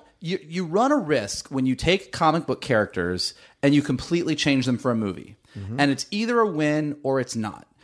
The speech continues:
Speaker 1: So if you take a bunch of characters from comic books and you completely reimagine them, you completely recreate them to be something different, you better be damn sure that your idea is gold. And if it is, comic book fans will go with you.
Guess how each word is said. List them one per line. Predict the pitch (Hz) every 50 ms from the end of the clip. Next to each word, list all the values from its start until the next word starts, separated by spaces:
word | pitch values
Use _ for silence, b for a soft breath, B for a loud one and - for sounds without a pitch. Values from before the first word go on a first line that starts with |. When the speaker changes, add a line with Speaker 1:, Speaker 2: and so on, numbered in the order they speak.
| b b
Speaker 1:
So | b - 180 165
if | 156 - -
you | 147 202
take | - 254 277 -
a | 196
bunch | 135 139 135 139 -
of | 180 -
characters | - 156 139 135 135 151 143
from | - 147 143
comic | 131 120 113 110 98 -
books | 104 101 95 - -
and | - 123 110 123
you | 139 127
completely | - - 127 110 104 - - - 208 214 220 226 226 226 233 226 - - 220 220
reimagine | 196 160 170 170 160 151 143 123 113 107 - 98 80
them, | 64 53 - - - B B B B B B
you | - 160
completely | - 151 131 127 - - 185 190 - - 226 208
recreate | 202 202 - - 180 165 151 143
them | 147 143 131
to | 135
be | 127 127
something | - 131 117 107 117 110
different, | 104 101 - - 90 - - - b b b b b b
you | - 127 143 208 254
better | 208 214 196 160 151 147
be | 127 131 120
damn | 110 98 123 123 123 127 139 143
sure | 135 - - 123 117 117 127 131
that | 120 - -
your | 104 113 120 123
idea | 123 117 110 95 92 110 110 117 117 113
is | - 107 101 87
gold. | 85 92 98 98 98 104 117 151 185 208 214 - _ b b b b b b - -
And | 165 175
if | 170 -
it | 165 196
is, | 294 339 330 202 165 160 165 - - - - - - - -
comic | - - 226 240 247 -
book | 226 -
fans | - 196 180 165 156
will | 160
go | 143 131 107
with | 92 90 -
you. | - -